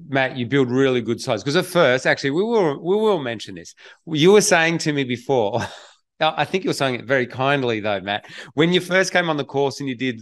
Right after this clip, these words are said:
uh, remember Digital Investor and you did web dev, and you said, "Oh, that Accelerate theme that we teach you on, you didn't, you thought it was a little bit ugly."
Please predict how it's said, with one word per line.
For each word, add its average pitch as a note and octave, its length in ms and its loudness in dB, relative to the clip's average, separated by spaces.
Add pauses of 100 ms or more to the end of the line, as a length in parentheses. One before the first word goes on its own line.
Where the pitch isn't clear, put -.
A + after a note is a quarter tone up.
(140)
uh, - 80 -4
remember C3 380 0
Digital B2 300 -2
Investor A2+ 380 -2
and A#2 80 -2
you A#2 60 -4
did A#2+ 160 -2
web A#2 260 -2
dev, G#2 220 -2 (320)
and B2+ 140 2
you C3 80 2
said, B2+ 360 -2
"Oh, E3+ 400 -2
that G#3 180 2
Accelerate D#3 640 0
theme C3 360 -2
that B2 200 -4
we B2 380 -4 (480)
teach C3+ 320 -4
you B2 180 2
on, A#2 280 2
you A#2+ 80 -4
didn't, C#3+ 320 -2
you C#3 120 -6
thought G#3 140 -4
it E4+ 40 -2
was B3+ 120 -4
a G3+ 60 2
little E3+ 160 6
bit D3+ 120 2
ugly." C#3 640 2